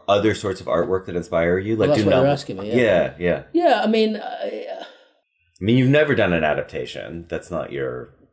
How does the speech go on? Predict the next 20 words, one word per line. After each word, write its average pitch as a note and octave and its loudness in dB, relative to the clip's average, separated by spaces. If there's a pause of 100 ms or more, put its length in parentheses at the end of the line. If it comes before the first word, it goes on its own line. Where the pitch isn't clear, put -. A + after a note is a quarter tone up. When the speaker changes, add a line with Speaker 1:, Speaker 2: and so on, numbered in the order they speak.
Speaker 2:
No. C3 0
Speaker 1:
métier. B1+ -4 (100)
That's - -18
not C#2+ -10
your - -6
Speaker 2:
No, A2+ -2
I'm A2 -2
Speaker 1:
way. - -2
Speaker 2:
not A2 -6
Speaker 1:
Yeah. B2+ -4 (100)
Speaker 2:
interested - -12
in E2+ -14
Speaker 1:
You're E2 0
Speaker 2:
that. E2 2
Speaker 1:
not D#2+ 0
interested, - -8
yeah. C#2+ -8
Speaker 2:
There's A#2+ -10
no A#2 -6
point. - -10